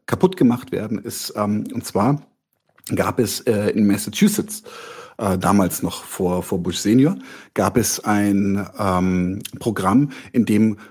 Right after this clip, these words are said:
Häftlinge über Hafturlaub resozialisiert werden sollten.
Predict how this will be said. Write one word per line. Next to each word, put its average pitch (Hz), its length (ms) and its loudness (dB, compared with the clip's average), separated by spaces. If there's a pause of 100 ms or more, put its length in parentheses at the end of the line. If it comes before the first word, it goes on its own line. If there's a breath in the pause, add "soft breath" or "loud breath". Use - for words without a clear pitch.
(340 loud breath)
Häftlinge 135 480 4
über 120 280 2
Hafturlaub 117 580 0
resozialisiert 95 680 0
werden 85 200 -8
sollten. - 360 -20